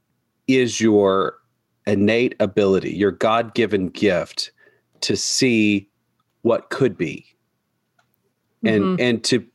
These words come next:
Speaker 1: and to create joy in scenarios, genuinely in scenarios that may not otherwise have joy. I think that, I think that's your spiritual gift. I don't think it's a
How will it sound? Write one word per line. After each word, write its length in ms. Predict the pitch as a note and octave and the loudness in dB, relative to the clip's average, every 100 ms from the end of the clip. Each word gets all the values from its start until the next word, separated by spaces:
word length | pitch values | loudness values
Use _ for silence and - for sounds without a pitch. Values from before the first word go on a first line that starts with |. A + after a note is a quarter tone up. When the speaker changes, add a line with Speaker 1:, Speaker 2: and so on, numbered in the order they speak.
| _ - | _ -2
Speaker 1:
and 160 | A2+ | 0
to 100 | B2 | 0
create 540 | G2+ D3 B2+ C3+ D3 - | 0 0 2 2 0 -4
joy 680 | - A#2+ A#2 G2+ F#2 F2 - - - _ - | 0 2 4 4 2 -2 -8 -20 -20 _ -6
in 100 | A#2+ | -4
scenarios, 920 | - A#2 A#2 B2 A#2+ A2 G#2 - - _ _ _ _ _ _ B2+ | 0 0 2 2 2 2 0 -4 -14 _ _ _ _ _ _ -4
genuinely 840 | G3 A3+ B3 A2+ D2+ D2+ - - _ _ _ _ | 0 2 2 2 0 -4 -6 -12 _ _ _ _
in 120 | - | -4
scenarios 360 | - C#3+ C3+ A#2+ | 0 0 0 0
that 100 | A#2 | 0
may 120 | A#2+ | 2
not 140 | A#2 | 2
otherwise 400 | G#2+ G#2+ F#2 F2+ - | 2 2 0 0 -2
have 160 | E2 | -6
joy. 380 | - B2 - - - | -2 0 0 -2 -6
I 100 | D#3 | -2
think 200 | G#3 D3 | -2 0
that, 280 | D3+ D3 - | -2 -2 -4
I 100 | C#3+ | -4
think 400 | C#3+ E3+ - - | -2 -4 -6 -6
that's 240 | D3 C#3 - | -4 -2 -2
your 100 | A#2 | -2
spiritual 460 | - B2 A2+ G2 | -2 -2 0 -2
gift. 360 | - C3 G2 - | 0 -2 -2 -4
I 60 | B2 | -2
don't 200 | C#3+ - | -2 0
think 200 | C#3+ B2+ | -2 -2
it's 300 | G#2+ - - _ - _ _ _ - | -4 -6 -14 _ -20 _ _ _ -4
a 100 | A2+ | -4